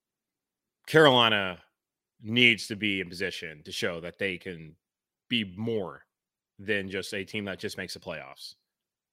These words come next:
like, moving forward. So I don't think that Matt Rhule's safe by just making the playoffs. Like, Mike Mularkey wasn't safe by just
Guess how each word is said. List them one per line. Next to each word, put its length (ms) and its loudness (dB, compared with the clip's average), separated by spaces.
like, 200 -6
moving 240 -6
forward. 420 -16
So 140 -6
I 80 0
don't 160 -2
think 340 -4
that 100 -4
Matt 180 -2
Rhule's 240 -8
safe 300 -2
by 140 -10
just 260 -8
making 320 -10
the 80 -14
playoffs. 440 -12
Like, 100 -16
Mike 220 -6
Mularkey 340 -6
wasn't 180 -10
safe 240 -8
by 100 -8
just 200 -12